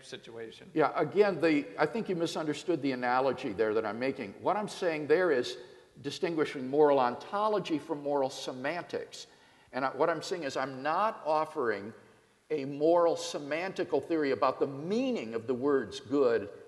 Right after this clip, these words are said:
Speaker 2: and evil, right and wrong. I'm talking about their foundation in reality. And so the example of light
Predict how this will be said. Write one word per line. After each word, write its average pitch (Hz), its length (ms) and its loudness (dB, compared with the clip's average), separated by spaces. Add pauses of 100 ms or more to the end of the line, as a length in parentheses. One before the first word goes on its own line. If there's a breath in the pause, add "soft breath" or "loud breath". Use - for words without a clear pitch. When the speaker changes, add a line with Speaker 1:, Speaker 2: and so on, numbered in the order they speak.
Speaker 2:
and 117 160 -6
evil, 123 380 0
right 113 400 0
and 110 180 -10
wrong. 120 360 0
I'm 117 80 -6
talking 147 340 -2
about 131 260 4
their 127 120 0
foundation 127 640 -2
in 110 140 -6
reality. 104 680 0 (460 loud breath)
And 151 140 -8
so 196 180 4
the 156 160 0
example 180 500 -2
of 127 120 0
light 143 440 0